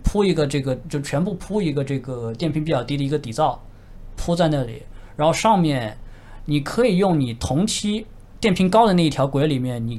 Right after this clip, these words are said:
先做个降噪，先把噪音消掉，然后抠出来那些，给它塞上去，懂我意思了吗？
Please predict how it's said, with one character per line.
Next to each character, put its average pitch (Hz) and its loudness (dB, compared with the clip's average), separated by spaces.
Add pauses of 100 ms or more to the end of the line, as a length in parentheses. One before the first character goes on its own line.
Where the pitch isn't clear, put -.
(100)
先 196 0
做 214 4
个 156 2
降 175 4
噪， 170 4 (320)
先 - 0
把 151 2
噪 190 4
音 196 2
消 214 4
掉， 240 4
然 127 0
后 156 2
抠 254 0
出 185 0
来 127 0
那 120 -2
些， 113 -8 (480)
给 135 -4
它 131 0
塞 160 0
上 147 2
去， 113 -8 (1000)
懂 165 4
我 175 6
意 175 4
思 160 4
了 165 4
吗？ 156 0